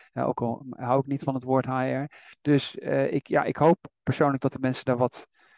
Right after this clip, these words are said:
eh, aan hebben en dat ze er gewoon mee aan de slag gaan. Want iedereen die überhaupt leest en reflecteert, eh, is al veel beter dan dat je zelf denkt, eh, dat je het allemaal het beste, eh, weet. Want ja, daar zijn we in principe nog nooit beter van geworden.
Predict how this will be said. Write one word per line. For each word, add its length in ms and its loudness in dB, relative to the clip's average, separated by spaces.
eh, 160 2
aan 160 0
hebben 260 4
en 100 2
dat 120 2
ze 80 -6
er 80 2
gewoon 200 4
mee 120 -2
aan 80 -2
de 60 -6
slag 240 -2
gaan. 220 -4
Want 200 -2
iedereen 440 0
die 160 -2
überhaupt 600 2
leest 580 2
en 160 -4
reflecteert, 800 0
eh, 240 0
is 180 -2
al 100 4
veel 220 4
beter 480 2
dan 320 -4
dat 240 0
je 140 2
zelf 320 2
denkt, 360 -2
eh, 380 -8
dat 180 -2
je 60 -8
het 100 -4
allemaal 240 0
het 100 -2
beste, 420 2
eh, 340 0
weet. 360 0
Want 340 -4
ja, 240 -2
daar 200 2
zijn 180 2
we 60 4
in 60 0
principe 260 0
nog 140 2
nooit 240 4
beter 300 2
van 160 -4
geworden. 460 -6